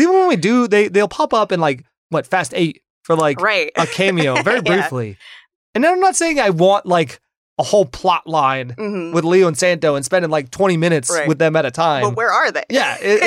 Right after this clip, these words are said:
Speaker 1: it's,
Speaker 2: <laughs>
Speaker 1: it's
Speaker 2: Yeah.
Speaker 1: kind of, it's kind of weird.
Speaker 2: <laughs> Um, and then the other one I, I missed, who is not a character we have actually seen at this point in his life, is being back in Rio, is where's Nico? Like, Vince's son, where's he at?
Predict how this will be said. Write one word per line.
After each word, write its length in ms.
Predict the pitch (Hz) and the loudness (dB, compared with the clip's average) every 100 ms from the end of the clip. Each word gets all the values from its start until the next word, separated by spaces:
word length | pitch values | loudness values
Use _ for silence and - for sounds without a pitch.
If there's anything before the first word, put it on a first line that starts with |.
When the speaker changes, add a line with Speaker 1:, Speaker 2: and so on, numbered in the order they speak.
| 226 | 0
Speaker 1:
it's, 40 | 294 | 0
Speaker 2:
<laughs> 80 | |
Speaker 1:
it's 0 | 220 | 0
Speaker 2:
Yeah. 120 | 214 | -2
Speaker 1:
kind 280 | - 294 240 | 0 2 2
of, 160 | 190 | 2
it's 160 | 190 185 | 0 0
kind 160 | 220 170 | 0 2
of 80 | |
weird. 320 | 151 127 110 _ - | 0 -2 -6 _ -6
Speaker 2:
<laughs> 0 | 508 571 254 240 - - _ _ _ - | -6 -4 -4 -6 -16 -20 _ _ _ -6
Um, 360 | 190 180 165 151 | -2 0 -2 -4
and 100 | 202 | -6
then 60 | 196 | -6
the 100 | - | -4
other 260 | 247 277 269 | 0 2 2
one 180 | 226 190 | 2 0
I, 200 | 175 165 170 | -2 -2 -4
I 100 | 170 | -6
missed, 460 | 165 156 160 - | -4 -6 -6 -10
who 260 | - 180 170 | -10 -6 -2
is 180 | 165 160 | -2 0
not 220 | 180 151 | -2 -2
a 40 | |
character 380 | - 170 156 160 | -6 -8 -6 -12
we 120 | 165 | -8
have 100 | 156 | -6
actually 480 | 156 151 - 147 143 _ - | -6 -8 -14 -14 -16 _ -20
seen 540 | - - 277 269 233 | -14 -8 -4 -2 -2
at 160 | - - | -2 -6
this 140 | 185 | -10
point 220 | - 185 | -4 -4
in 100 | 180 | -4
his 160 | 185 160 | -8 -6
life, 380 | 226 214 196 _ _ _ _ - | -4 -4 -6 _ _ _ _ -4
is 420 | 190 190 180 165 165 | -2 -2 -4 -10 -18
being 320 | 190 190 180 | -8 -6 -6
back 280 | 180 175 185 _ 180 | -4 -4 -4 _ -10
in 360 | 202 208 196 - | -8 -8 -10 -14
Rio, 480 | 175 240 190 180 190 _ _ - | -12 -4 -2 -2 -6 _ _ -8
is 240 | 208 190 _ _ | -6 -8 _ _
where's 180 | 262 330 | -4 -4
Nico? 420 | 339 440 254 151 - _ _ _ | -4 -2 -2 -2 -6 _ _ _
Like, 200 | 220 233 - | -4 -4 -4
Vince's 400 | 220 330 - 339 | -4 -4 -4 -6
son, 440 | - 539 330 190 _ - | -2 0 0 -4 _ -20
where's 300 | 247 494 508 | -2 2 2
he 140 | 480 381 | 0 -2
at? 280 | 359 311 | 0 0